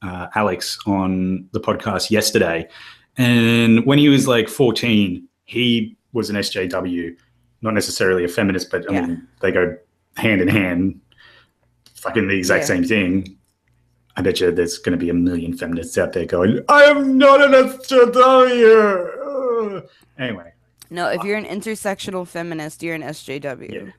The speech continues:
Speaker 1: fucking right, yeah. And so at the end, the reason why he stopped becoming, like, being one of those is because somebody was gonna acu-, like, they accused him of rape,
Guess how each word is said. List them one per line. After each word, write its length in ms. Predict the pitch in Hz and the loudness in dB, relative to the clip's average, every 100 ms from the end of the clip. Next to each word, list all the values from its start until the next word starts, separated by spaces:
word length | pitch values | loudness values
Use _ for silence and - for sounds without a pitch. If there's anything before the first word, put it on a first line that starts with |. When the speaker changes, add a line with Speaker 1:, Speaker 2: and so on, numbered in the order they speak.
| _ | _
Speaker 1:
fucking 460 | - - 110 87 82 | -16 -12 -12 -14 -18
right, 300 | 98 104 110 - | -14 -14 -14 -16
yeah. 180 | - - _ - - _ _ _ - | -20 -20 _ -20 -20 _ _ _ -4
And 520 | 143 147 143 139 - - | 0 4 2 0 -14 -8
so 500 | - 147 135 131 120 120 | -2 2 4 4 2 0
at 140 | 143 | 0
the 180 | 135 151 | 2 2
end, 460 | 185 113 104 104 117 | 2 2 0 0 -2
the 60 | |
reason 280 | 151 156 135 | -2 0 0
why 220 | 131 123 | 0 0
he 260 | 117 127 117 | -2 -2 -4
stopped 360 | - 127 113 104 | -4 -4 -4 -4
becoming, 560 | 104 110 151 170 110 | -6 -4 -4 -2 -4
like, 200 | 104 95 | -6 -6
being 280 | 107 156 196 | -2 0 0
one 140 | 117 98 | 0 -2
of 80 | |
those 280 | 92 90 90 | -4 -4 -4
is 140 | 104 107 | -6 -4
because 460 | 107 110 107 101 - | -4 0 0 0 -6
somebody 540 | - - - 135 123 117 | -10 -10 -4 0 0 0
was 220 | 110 - | -2 -4
gonna 240 | 123 110 107 | -4 -2 -4
acu-, 300 | - - - | -6 -10 -12
like, 220 | 110 110 - _ _ _ _ - | -8 -8 -10 _ _ _ _ -8
they 200 | 113 123 | -4 -4
accused 400 | 113 - 131 - | -6 -2 -2 2
him 120 | 107 101 | 2 2
of 120 | 87 | 2
rape, 360 | 113 - - | -2 -2 -6